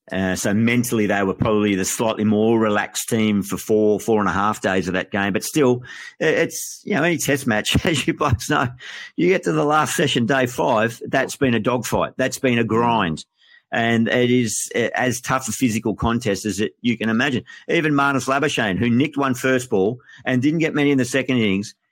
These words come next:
he still would be physically and mentally exhausted by the end of that game because he's played a lot out mentally, sitting there watching the game whilst they were batting. And then he feels a desire to put in more out in the field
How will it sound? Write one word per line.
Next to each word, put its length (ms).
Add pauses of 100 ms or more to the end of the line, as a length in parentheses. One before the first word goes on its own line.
(120)
he 120
still 260
would 160
be 120
physically 680
and 160
mentally 360
exhausted 500
by 160
the 140
end 120
of 60
that 180
game 320 (420)
because 300
he's 160
played 260
a 40
lot 220
out 200
mentally, 380
sitting 300
there 120
watching 440
the 80
game 240
whilst 240
they 40
were 80
batting. 400 (540)
And 160
then 160
he 100
feels 320
a 40
desire 400
to 80
put 260
in 140
more 220
out 180
in 60
the 60
field 460